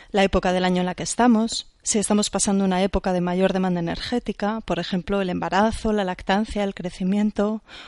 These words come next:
o la convalecencia de una enfermedad, o un cambio de trabajo o de residencia, o la preparación de una oposición, o si estamos padeciendo alguna enfermedad. De verdad somos lo que comemos.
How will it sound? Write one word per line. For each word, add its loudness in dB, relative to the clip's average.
o 2
la 4
convalecencia -2
de 0
una 0
enfermedad, -2
o 0
un 4
cambio 6
de 4
trabajo 0
o 0
de -2
residencia, 0
o 2
la 4
preparación 0
de -2
una -2
oposición, -2
o 6
si -4
estamos -4
padeciendo 0
alguna -2
enfermedad. -8
De 2
verdad 2
somos 2
lo 4
que 0
comemos. -2